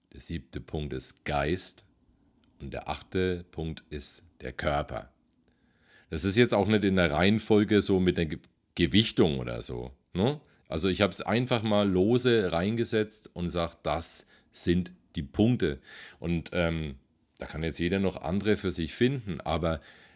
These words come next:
wahrscheinlich in den meisten Leben, würde ich mal sagen, sind das die größten Punkte, die einfach stattfinden. Und mittlerweile, in den letzten Jahren, gerade nach der Erkrankung, nach Rückschlägen und all dem, was passiert ist, auf und ab,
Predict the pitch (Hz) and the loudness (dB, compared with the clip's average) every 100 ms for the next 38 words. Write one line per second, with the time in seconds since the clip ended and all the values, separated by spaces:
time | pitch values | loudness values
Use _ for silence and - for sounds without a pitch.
0 | _ _ _ _ _ _ _ - 90 120 | _ _ _ _ _ _ _ -6 2 4
1 | 147 123 120 123 123 120 - - 95 92 | 4 4 2 2 2 0 -4 -2 2 2
2 | 90 113 175 175 - 127 110 120 120 104 | 4 6 6 6 4 2 2 2 2 2
3 | 104 101 92 87 90 87 95 - 90 104 | 0 0 -2 0 0 0 0 -2 2 2
4 | 117 - 90 90 104 156 - 131 110 110 | 2 -2 -2 4 6 6 4 0 0 2
5 | 113 110 113 110 107 90 - 76 80 - | 2 2 0 0 -2 -4 -4 -6 -8 -6
6 | 69 - - 69 58 58 - _ _ _ | -6 -4 -4 -6 -8 -16 -20 _ _ _
7 | _ _ _ _ - - - - - _ | _ _ _ _ -20 -20 -20 -20 -20 _
8 | - 92 95 95 90 - _ _ _ _ | 0 4 4 2 0 -6 _ _ _ _
9 | _ _ _ _ _ _ _ 90 127 139 | _ _ _ _ _ _ _ 2 4 4
10 | 127 98 90 110 113 85 64 87 95 131 | 2 4 2 2 0 -2 -2 0 2 2
11 | - - 113 101 104 101 76 71 78 104 | 0 -2 0 2 2 0 -2 -4 -2 0
12 | 92 87 - 80 85 - 98 123 135 120 | -2 -6 -4 -4 -4 -4 0 2 2 2
13 | 92 90 92 101 131 - 95 80 78 78 | 2 2 0 0 0 -2 -2 -2 -2 -6
14 | 71 71 - 127 160 151 131 117 - 127 | -8 -10 -2 0 2 0 0 0 -2 0
15 | - 151 156 143 98 110 101 - - 95 | 2 2 2 0 0 0 0 -2 -2 -2
16 | 120 127 107 73 113 - | 0 -2 -4 -2 -2 -4